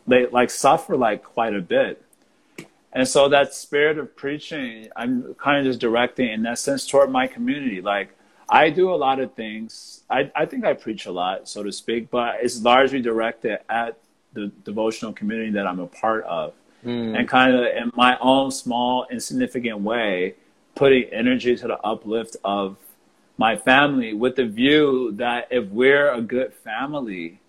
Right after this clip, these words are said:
Speaker 1: that's inspired and loved, that itself can be a very attractive feature for the outside world.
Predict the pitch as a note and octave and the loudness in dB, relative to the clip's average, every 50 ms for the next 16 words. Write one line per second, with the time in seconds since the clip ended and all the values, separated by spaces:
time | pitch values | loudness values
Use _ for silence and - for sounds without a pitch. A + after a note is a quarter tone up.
0 | _ _ _ _ _ _ _ _ - G#2 A2+ A2 G#2+ G2 - - B2 A2+ G#2+ - | _ _ _ _ _ _ _ _ -4 -2 0 0 -2 -4 -8 -8 -8 -6 -6 -6
1 | - - - A#2+ A#2+ B2+ C3+ C3 B2+ A#2 G#2+ G2+ G2+ G2+ - - _ _ _ - | -8 -2 2 4 6 6 6 6 4 2 0 -4 -6 -8 -8 -12 _ _ _ -14
2 | A2+ A2+ G#2+ G#2 A#2+ C3+ D3+ D3+ C#3+ C3 G#2+ G#2 B2+ C3+ C#3 C#3 B2 - - - | -10 -8 -4 2 4 6 6 6 4 2 0 0 2 2 2 0 0 -4 -6 -4
3 | C#3+ C3 C3 C#3 - - - B2+ A#2+ A2+ A#2 A2+ A2 G2 F#2+ G2+ A2 A2+ A2 G#2+ | -2 0 0 0 -2 -4 -8 -8 -6 -6 -4 -6 -6 -6 -8 -8 -6 -6 -4 -6
4 | G2+ G2+ - - - G#2+ G#2 - - G#2+ F#2+ - - - A#2+ A2+ - - - G2 | -6 -8 -10 -10 -8 -10 -10 -10 -12 -14 -14 -10 -8 -8 -8 -6 -8 -8 -8 -8
5 | F#2 F2+ - _ _ _ _ _ _ - - - B2 A#2 A#2+ G#2 G#2+ F#2+ D#2+ G#2 | -8 -10 -12 _ _ _ _ _ _ -12 0 2 4 4 4 4 2 2 2 2
6 | G2+ G2+ - - - G2+ F#2+ F2+ F2 F2 F#2 F2+ F2 E2 D#2 D2+ | 0 -2 -2 -2 -2 -2 -2 -2 -2 -4 -4 -4 -2 -4 -6 -8